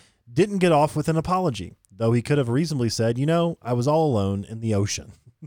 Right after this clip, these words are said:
<laughs> He's in the ocean by himself.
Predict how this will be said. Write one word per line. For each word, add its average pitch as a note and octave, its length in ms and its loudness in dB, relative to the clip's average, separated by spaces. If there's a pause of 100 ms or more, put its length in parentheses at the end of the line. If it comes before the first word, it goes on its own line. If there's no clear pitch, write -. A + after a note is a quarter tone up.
<laughs> - 1120 -18
He's F#3+ 160 2
in A3+ 80 2
the G3 120 6
ocean D#3 440 2 (460)
by G3 220 6
himself. A3 540 2